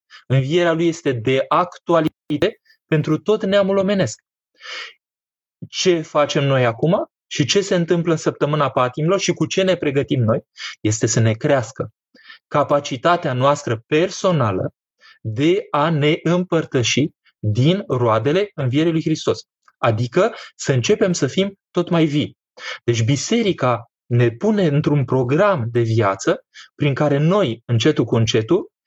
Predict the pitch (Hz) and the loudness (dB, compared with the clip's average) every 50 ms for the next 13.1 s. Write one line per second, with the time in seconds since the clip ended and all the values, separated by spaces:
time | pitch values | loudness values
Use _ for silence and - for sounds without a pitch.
0 | - - - - 123 131 147 147 156 - 214 233 247 240 226 - 220 214 226 175 | -20 -20 -8 -4 0 2 2 2 2 0 0 0 0 0 0 0 0 0 0 0
1 | 190 196 214 190 123 107 101 117 107 - 117 110 123 127 123 123 110 - - 120 | 0 0 0 0 0 0 -2 -2 -2 -2 -2 0 0 0 0 -2 -2 -2 -2 -2
2 | 120 117 - 139 160 - - _ _ _ _ _ - 214 233 247 214 202 196 147 | -2 0 0 0 -2 -2 -6 _ _ _ _ _ 0 0 0 0 0 0 0 0
3 | 120 110 113 127 - - 143 135 180 208 190 - - 220 202 180 - - 117 113 | 2 0 0 -2 -4 -2 0 0 2 0 0 -2 0 0 0 0 0 0 0 0
4 | 117 120 127 - - 214 220 220 220 208 - - 165 - - 117 98 - - - | 0 -2 -2 0 0 0 2 0 0 -2 -2 -4 -4 -2 0 0 0 0 -2 -6
5 | - - - - _ - 151 147 151 151 190 185 208 208 214 196 175 - 180 151 | -14 -16 -16 -10 _ -2 0 0 0 0 0 0 2 2 2 2 2 0 -2 -2
6 | 175 - - - - 156 - - 131 - 156 143 - - - - - - _ _ | -2 -2 -2 0 0 -2 -2 -4 -2 0 2 2 0 -2 -6 -12 -20 -20 _ _
7 | - 175 170 165 160 143 - - 147 117 - 160 139 - - - 160 190 214 - | -2 0 2 2 2 2 0 -2 -4 -2 -2 -2 -2 -4 -2 0 2 2 2 2
8 | - - - 113 - 123 117 - - - - 117 113 - 113 110 - 165 185 214 | -2 -4 -4 -2 -2 -2 0 0 -2 -2 -2 -2 -2 -2 -4 -2 0 0 0 0
9 | 214 - _ _ _ _ _ _ _ _ _ - 143 156 175 190 - - 160 143 | -2 -4 _ _ _ _ _ _ _ _ _ -2 0 0 0 -2 -2 -2 -2 0
10 | 131 117 120 135 139 135 120 123 107 113 123 110 - - 90 - - - _ - | 2 2 2 2 2 0 0 -2 -2 -2 -2 -2 -2 -2 -4 -4 -4 -10 _ -14
11 | - - - - - - - 131 160 160 147 - - - - - 220 254 262 254 | -14 -12 -8 -4 -4 -4 0 0 2 0 0 0 -4 -4 -2 0 2 2 2 2
12 | 247 226 190 170 151 139 147 170 185 165 147 139 131 - - 107 107 - - 175 | 0 -2 -2 -2 -2 0 0 0 2 2 0 -2 -2 -2 -4 -4 -2 0 0 0
13 | - | 0